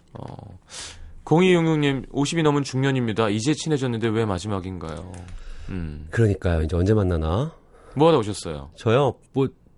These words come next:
Speaker 2: 작업하다가요.
Speaker 1: 음, 음.
Speaker 2: 어디 뭐 볼 일 잠깐 있어서 나갔다가
Speaker 1: 음.
Speaker 2: 이제 라디오 틀어놓고 여의도 지나서 집 가야 되니까
Speaker 1: 네, 예, 예.
Speaker 2: 지나가다가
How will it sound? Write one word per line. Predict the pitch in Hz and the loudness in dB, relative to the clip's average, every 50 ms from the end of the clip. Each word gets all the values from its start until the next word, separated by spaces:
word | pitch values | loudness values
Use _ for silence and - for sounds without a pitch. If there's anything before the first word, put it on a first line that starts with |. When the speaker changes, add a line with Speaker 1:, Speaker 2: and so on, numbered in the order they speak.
| _ _ _ _ _ - | _ _ _ _ _ -14
Speaker 2:
작업하다가요. | - - 110 123 156 - 175 160 147 127 110 107 120 139 127 95 78 73 | -6 -2 0 0 2 2 4 2 4 4 4 4 4 4 2 0 -2 -4
Speaker 1:
음, | 110 104 95 87 80 | -6 -6 -6 -6 -8
음. | 80 78 | -8 -4
Speaker 2:
어디 | 76 104 104 120 123 113 98 - | -2 -2 2 2 2 0 0 -4
뭐 | 101 104 98 - | -4 -6 -6 -4
볼 | - - 117 131 | 0 2 2 2
일 | 135 117 | 2 0
잠깐 | 107 95 - 95 | 0 0 0 -2
있어서 | 92 - - 92 | -4 -2 -2 0
나갔다가 | 82 78 82 87 - - 85 101 120 110 87 76 76 | 0 0 0 -2 -4 -4 -2 0 0 0 -2 -4 -6
Speaker 1:
음. | 104 107 101 92 85 82 80 80 - - - - - - - - _ _ - _ _ _ _ _ _ - - | -6 -6 -6 -6 -6 -8 -10 -12 -16 -20 -20 -20 -20 -20 -20 -20 _ _ -20 _ _ _ _ _ _ -12 -6
Speaker 2:
이제 | 98 110 | -2 2
라디오 | 113 113 110 123 131 | 2 2 4 2 0
틀어놓고 | - - 208 208 190 170 - - - 147 131 117 104 101 - - | 0 0 0 2 2 0 -2 -2 -2 -2 0 0 -2 -4 -2 2
여의도 | 107 123 131 127 | 4 6 6 4
지나서 | - - 120 123 113 120 110 92 - | 2 2 4 4 4 4 2 2 0
집 | - - 87 - | -4 -10 -8 -2
가야 | - 92 90 | 0 0 2
되니까 | - 92 82 80 76 - - 139 135 | 2 0 -2 -2 -4 0 2 2 4
Speaker 1:
네, | 120 | 4
예, | 110 110 107 98 | 2 2 0 0
예. | 90 | 0
Speaker 2:
지나가다가 | 90 135 165 165 156 151 147 143 139 | 2 4 4 4 4 4 4 4 4